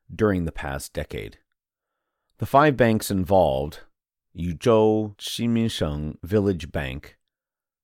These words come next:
Zhecheng Huanghai Community Bank, Shangcai Huimin County Bank, New Oriental County Bank of Kaifeng,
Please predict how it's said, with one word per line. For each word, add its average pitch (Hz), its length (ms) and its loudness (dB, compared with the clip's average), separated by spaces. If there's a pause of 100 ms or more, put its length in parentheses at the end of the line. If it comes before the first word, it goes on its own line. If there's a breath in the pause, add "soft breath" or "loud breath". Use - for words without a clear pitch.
(140)
Zhecheng 71 680 0 (180)
Huanghai 76 720 -4
Community 92 540 -4
Bank, 64 500 -12 (760)
Shangcai 95 1000 0
Huimin 71 920 -2
County 120 420 -2
Bank, 62 500 -12 (680)
New 127 280 4
Oriental 107 880 2
County 85 380 -4
Bank 73 480 -8
of - 240 -10
Kaifeng, 90 600 -4